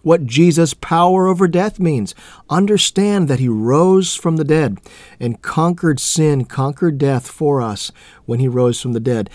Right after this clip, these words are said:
And truth number five, take Jesus' promise of everlasting life for those who believe on him for yourself. To keep Christmas well, it would mean to honor the one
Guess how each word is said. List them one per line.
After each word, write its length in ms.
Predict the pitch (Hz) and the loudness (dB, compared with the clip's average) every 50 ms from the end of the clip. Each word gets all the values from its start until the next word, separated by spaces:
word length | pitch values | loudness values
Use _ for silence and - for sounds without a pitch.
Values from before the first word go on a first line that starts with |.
| - - - - | -20 -20 -16 -10
And 220 | - 131 123 123 | -4 -2 -2 -2
truth 320 | 120 - - 143 135 127 - | -2 -2 0 0 0 0 -2
number 180 | 127 113 120 | -4 -6 -6
five, 420 | 110 - 147 151 156 143 127 113 - _ _ _ _ - | -6 -4 -2 0 0 0 0 -2 -4 _ _ _ _ -20
take 420 | - - - 160 170 175 175 - _ - 139 | -8 -2 0 2 2 2 2 -2 _ -10 -10
Jesus' 500 | 120 110 123 143 151 147 135 143 127 - - _ - | -6 0 2 4 4 4 4 0 -4 -4 -6 _ -20
promise 640 | - - - 156 151 156 165 170 147 117 104 - - | -14 -8 -4 -2 0 0 2 2 0 -2 -2 -4 -6
of 140 | 123 104 143 | -6 -6 -6
everlasting 680 | 143 147 147 143 135 135 135 135 127 - - 151 139 | -4 -2 0 0 0 0 0 0 -2 -2 -4 -6 -4
life 380 | 123 127 139 151 151 127 - - - - _ _ - - | -2 -2 -2 0 -2 -2 -4 -6 -16 -20 _ _ -20 -16
for 160 | - - 139 | -8 -6 -2
those 240 | 123 127 127 123 127 | 0 0 0 0 0
who 100 | - 139 | 0 0
believe 300 | 127 139 139 151 160 156 | 2 2 4 4 4 2
on 140 | 165 170 156 | 2 2 2
him 280 | 156 165 170 170 175 - - - _ _ _ | 2 2 2 2 0 -2 -6 -14 _ _ _
for 200 | _ - - 151 | _ 0 2 4
yourself. 580 | 147 151 139 - - 165 180 180 135 - - - _ _ _ _ _ _ _ _ _ - - | 4 4 2 0 0 -2 -2 -2 -4 -10 -14 -20 _ _ _ _ _ _ _ _ _ -8 0
To 120 | - 147 | 2 2
keep 280 | 135 - - 226 220 - | 2 2 0 -2 -2 -2
Christmas 540 | - - 180 196 - - - 139 131 - - | -2 2 2 2 2 2 0 0 0 0 0
well, 320 | 143 160 202 226 185 143 | -2 -2 -2 0 0 0
it 100 | 127 131 | 0 2
would 160 | 143 135 123 | 2 2 2
mean 300 | 127 143 160 160 147 127 - - - - - _ - | 2 4 4 4 2 2 -2 -6 -20 -20 -20 _ -6
to 240 | - - 151 143 - - | 0 2 2 2 2 0
honor 500 | - 147 147 160 175 180 196 202 214 214 - - - _ - | 0 2 4 6 6 6 4 4 2 0 -2 -10 -20 _ -4
the 140 | 135 131 135 | 0 2 2
one 460 | 123 120 127 135 156 170 185 190 180 | 4 4 4 4 6 6 4 4 2